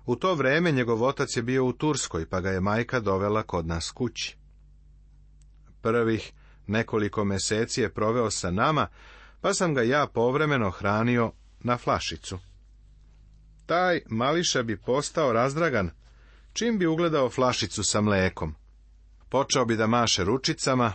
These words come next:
da miče ustima, da pokreće noge. Pokušavao je da celim telom dosegne flašicu. U to vreme ja sam bio pastir u crkvi i mislio sam:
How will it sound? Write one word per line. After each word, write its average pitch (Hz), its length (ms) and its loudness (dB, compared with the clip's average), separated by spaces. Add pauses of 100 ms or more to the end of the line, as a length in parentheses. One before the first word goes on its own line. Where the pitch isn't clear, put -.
(220)
da 107 200 -2
miče 110 440 0
ustima, 131 560 0
da 95 120 0
pokreće 110 680 0
noge. 101 360 0 (760)
Pokušavao 143 720 2
je 123 80 4
da 104 120 0
celim 170 480 -2
telom 113 440 0
dosegne 95 540 -2
flašicu. - 680 -4 (2000)
U 131 100 -4
to 208 220 -2
vreme 202 320 2
ja 165 160 2
sam 143 220 -2
bio 151 200 0
pastir 131 480 0
u 113 60 0
crkvi 90 540 -2
i 92 60 0
mislio 123 420 0
sam: 90 320 -4